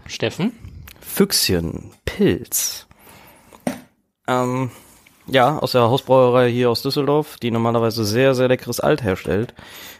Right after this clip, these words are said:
Speaker 2: Ähm, sie kamen irgendwann auf die, hm, ich würde glorreich normalerweise sagen, aber in dem Fall nicht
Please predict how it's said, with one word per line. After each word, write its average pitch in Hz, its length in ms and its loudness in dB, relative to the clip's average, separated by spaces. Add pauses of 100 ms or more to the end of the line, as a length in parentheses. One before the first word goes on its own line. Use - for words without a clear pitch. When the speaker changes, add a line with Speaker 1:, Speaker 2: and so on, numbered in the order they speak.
Speaker 2:
Ähm, 135 580 -2 (760)
sie 120 340 -6
kamen 123 260 2
irgendwann 110 400 2
auf 95 120 -4
die, 95 400 -2 (440)
hm, 90 320 -6 (1700)
ich - 280 -8
würde 95 180 -6
glorreich 117 580 0
normalerweise 101 560 2
sagen, 95 320 0
aber 90 140 -4
in 92 80 -6
dem 92 100 -4
Fall 85 200 -8
nicht - 580 -4